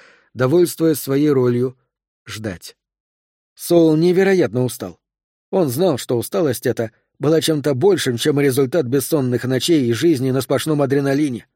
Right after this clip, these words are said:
Это было болезненное изнеможение, острое, как боль в поврежденной кости,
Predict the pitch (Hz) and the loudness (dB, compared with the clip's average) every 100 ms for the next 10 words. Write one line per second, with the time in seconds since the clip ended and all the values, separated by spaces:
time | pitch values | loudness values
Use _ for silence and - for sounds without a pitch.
0 | _ _ _ _ 160 147 135 147 147 - | _ _ _ _ -6 -2 0 0 0 -6
1 | _ _ _ 101 127 139 156 147 151 147 | _ _ _ -4 0 2 2 0 0 0
2 | 123 143 143 120 156 135 107 87 _ _ | 0 -2 -2 -2 -2 -4 -8 -12 _ _
3 | _ - 180 170 175 165 156 165 147 190 | _ -4 -2 0 2 2 2 0 2 0
4 | 139 - 131 139 127 139 131 131 135 123 | 0 -2 0 0 0 0 0 0 -2 -4
5 | - 131 | -6 -10